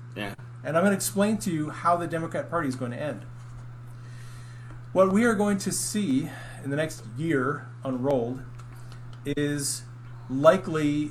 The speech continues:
Speaker 2: hundreds of members of Congress, most of them Democrats, some Republicans. All right, they're gonna be arrested and they're gonna be prosecuted for corruption. Q said that people in Congress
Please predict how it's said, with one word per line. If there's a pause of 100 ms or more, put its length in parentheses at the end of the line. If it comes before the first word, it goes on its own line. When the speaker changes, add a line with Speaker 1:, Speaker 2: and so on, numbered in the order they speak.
(160)
Speaker 2:
hundreds
of
members
of
Congress, (1120)
most
of
them
Democrats,
some
Republicans. (540)
All
right, (500)
they're
gonna
be
arrested
and
they're
gonna
be (420)
prosecuted (240)
for
corruption. (260)
Q
said (140)
that (1040)
people
in
Congress